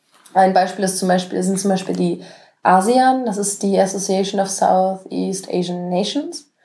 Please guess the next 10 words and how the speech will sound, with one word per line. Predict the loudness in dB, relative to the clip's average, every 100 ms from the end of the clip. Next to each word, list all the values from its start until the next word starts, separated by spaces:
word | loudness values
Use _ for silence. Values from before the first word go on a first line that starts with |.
| -20 _ -6
Und | 0
das | 0 2
war | 2 4
halt | 2 2
eine | 2
relativ | 4 2 2 -2 -4 -4 -10 -18
pro | -18 -6 -2 0
Amerika | 0 2 4 4 2
eingestellte | 2 0 -2 -2 0
Organisation. | 0 -2 -2 -4 -4 -4